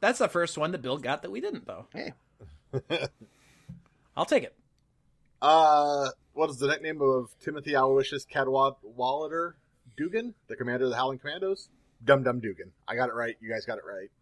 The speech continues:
Speaker 1: Sweet.
Speaker 2: Okay.
Speaker 3: Um, John Dingle, Connor Hawke, and Emiko Queen have all taken the role of what D C superhero?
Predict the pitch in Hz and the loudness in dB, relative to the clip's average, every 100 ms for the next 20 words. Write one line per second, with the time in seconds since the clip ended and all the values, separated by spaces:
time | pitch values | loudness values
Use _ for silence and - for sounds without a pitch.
0 | _ _ _ - - 101 107 110 _ _ | _ _ _ -20 -12 -8 -8 -10 _ _
1 | _ _ _ _ _ _ _ _ _ _ | _ _ _ _ _ _ _ _ _ _
2 | _ _ _ _ _ _ _ _ _ _ | _ _ _ _ _ _ _ _ _ _
3 | _ - 123 123 123 123 123 - _ _ | _ -2 2 4 2 0 -6 -14 _ _
4 | _ _ - - _ _ _ _ _ _ | _ _ -20 -20 _ _ _ _ _ _
5 | - 139 135 131 143 147 139 139 131 123 | -2 0 0 -4 -4 -2 -2 -4 -6 -4
6 | 127 131 - 120 123 135 127 113 - 143 | -2 -2 -2 -6 -6 -6 -6 -8 -10 -8
7 | 135 110 117 127 117 117 113 117 95 104 | -6 -4 -4 -4 -8 -8 -6 -6 -6 -8
8 | - 110 - 113 - - - 151 170 156 | -10 -16 -18 -16 -16 -16 -14 -14 -14 -8
9 | 175 190 240 | -4 -4 -6